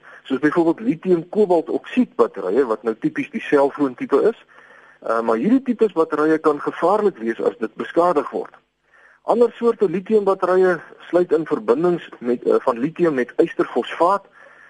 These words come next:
of mangaanoksied of nikkel mangaan kobaltoksied. Daar's 'n hele klomp van hulle.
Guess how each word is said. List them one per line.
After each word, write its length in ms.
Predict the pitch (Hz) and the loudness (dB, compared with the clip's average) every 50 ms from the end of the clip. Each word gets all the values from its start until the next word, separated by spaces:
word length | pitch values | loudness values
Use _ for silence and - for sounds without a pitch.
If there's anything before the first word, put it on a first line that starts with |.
| _ | _
of 220 | - - 165 - - | -2 -2 -2 -2 0
mangaanoksied 880 | 127 113 110 104 - 151 160 180 160 127 - - - - 113 - - | -4 -4 -4 -4 -4 -2 0 0 0 -2 -6 -6 -4 -4 -4 -4 -4
of 200 | - - 117 - | -2 -2 -2 -2
nikkel 340 | - 110 160 185 - 190 165 | 0 -2 -2 0 2 -2 0
mangaan 500 | 139 123 120 117 - - 165 160 147 - | 2 0 0 -2 -2 0 0 0 0 0
kobaltoksied. 580 | - 196 185 190 180 160 156 156 - - 196 156 | 0 0 2 2 0 -2 -4 -6 -4 -6 -2 0
Daar's 220 | 117 104 110 - | 0 0 0 -2
'n 60 | 127 | -2
hele 160 | 127 147 160 156 | 0 0 0 2
klomp 240 | - 156 147 143 | 0 -2 -2 -2
van 120 | - 143 131 | -4 -2 0
hulle. 240 | 123 123 123 120 | 2 2 2 0